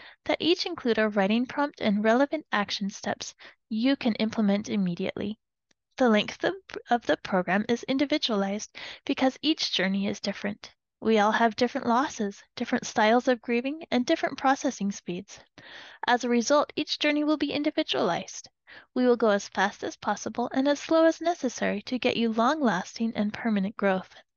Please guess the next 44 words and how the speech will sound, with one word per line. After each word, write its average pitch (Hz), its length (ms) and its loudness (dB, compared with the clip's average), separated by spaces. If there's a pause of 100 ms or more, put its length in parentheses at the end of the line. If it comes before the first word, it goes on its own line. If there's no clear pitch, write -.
(380)
So 262 280 0
far, 202 300 2
all 233 180 4
of 294 80 -2
my 214 160 0
clients 202 420 -4
have 240 120 -8
finished 254 340 -2
the - 80 -4
program 196 380 -2
in 214 100 -2
four 247 260 -2
months 214 340 0
or - 120 0
less - 340 0 (460)
and 269 140 2
are 262 100 2
still 339 340 2
reaping 254 300 -2
the 254 80 2
benefits 185 500 0
of 240 120 -6
their 233 140 2
time 208 280 -2
with 196 160 -4
me 208 140 0
more 262 240 0
than 226 160 2
a 196 40 2
year 196 360 0
later. 185 400 -2 (1040)
If, 330 140 4
however, 311 420 4
after 269 240 2
four 294 260 0
months 214 380 0 (420)
you 262 200 0
feel 277 200 2
like 269 220 2
you 269 80 -2
still 277 220 0
need 285 180 -2
more 285 120 0
time, 285 280 -2